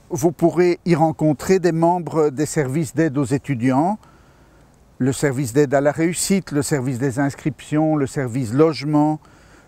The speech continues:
le service social étudiant qui peut délivrer en fonction de votre cas personnel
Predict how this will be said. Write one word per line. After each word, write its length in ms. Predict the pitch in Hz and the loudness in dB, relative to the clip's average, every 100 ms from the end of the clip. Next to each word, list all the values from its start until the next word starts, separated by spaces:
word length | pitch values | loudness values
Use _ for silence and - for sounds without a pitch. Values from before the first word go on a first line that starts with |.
| - | -2
le 80 | |
service 380 | 156 175 151 175 | 2 2 0 -2
social 420 | - 190 - 190 | 0 0 2 2
étudiant 540 | 175 - 156 180 240 294 | 0 -2 -2 2 2 0
qui 120 | - 147 | -4 -4
peut 240 | - 170 | 2 2
délivrer 500 | 156 156 160 139 180 | 2 0 0 0 0
en 120 | 175 | -2
fonction 420 | - 156 135 185 | -4 -6 -2 -2
de 100 | 165 | 0
votre 320 | 156 156 - - | 0 0 -2 -2
cas 140 | 147 | 0
personnel 680 | - 127 - 127 127 156 226 | 0 -6 -4 -2 0 -2 -4